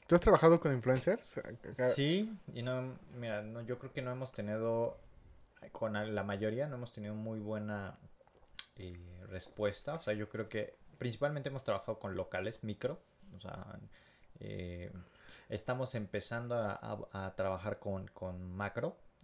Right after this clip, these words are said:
Speaker 2: o sea
Speaker 1: Te voy a decir nuestra experiencia con micro, nos sacaron un chingo de cosas, un chingo de
Speaker 2: Mm.
Speaker 1: lana,
Speaker 2: Y no,
Speaker 1: y yo
Speaker 2: no
Speaker 1: nunca vi
Speaker 2: jala.
Speaker 1: avance.
Speaker 2: Sí, sí, ese, ese fue lo mismo, lo mismo con nosotros. Eh, estamos buscando ahora sí, eh,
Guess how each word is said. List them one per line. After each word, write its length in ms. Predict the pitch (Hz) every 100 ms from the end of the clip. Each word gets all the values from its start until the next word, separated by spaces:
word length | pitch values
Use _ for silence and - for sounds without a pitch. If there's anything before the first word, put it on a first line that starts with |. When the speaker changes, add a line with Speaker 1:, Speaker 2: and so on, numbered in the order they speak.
| - 107
Speaker 2:
o 20 |
sea 160 | -
Speaker 1:
Te 60 | -
voy 80 | 160
a 40 |
decir 120 | 165 175
nuestra 220 | 165 131
experiencia 480 | - 127 131 135 -
con 160 | 110
micro, 420 | 117 120 135 185 180
nos 180 | 113 104
sacaron 260 | - 127
un 120 | 127
chingo 440 | 123 135 131 117 107
de 80 | 101
cosas, 420 | 117 110 123 117
un 140 | 120
chingo 440 | 117 135 135 123 113
de 80 | 107
Speaker 2:
Mm. 40 |
Speaker 1:
lana, 340 | 113 120 135 - - - - 117
Speaker 2:
Y 80 |
no, 160 | 120 131
Speaker 1:
y 40 |
yo 120 | 139 165
Speaker 2:
no 60 |
Speaker 1:
nunca 140 | 147 135
vi 100 | 127
Speaker 2:
jala. 120 | 123
Speaker 1:
avance. 180 | 123 - - -
Speaker 2:
Sí, 380 | - 156 156 -
sí, 340 | 123 151 156 151
ese, 340 | 147 139 143 143
ese 220 | 143 139
fue 280 | 139 131 123
lo 220 | 117 117
mismo, 380 | 123 120 98 95
lo 120 | 104
mismo 280 | 110 113 113
con 120 | 104
nosotros. 580 | 101 92 107 110 127 135 - - - -
Eh, 200 | 104 101
estamos 400 | 101 117 113 110
buscando 640 | 110 101 - - 110 110
ahora 200 | 104 104 104
sí, 320 | 110 107 107 98 92 -
eh, 140 | 104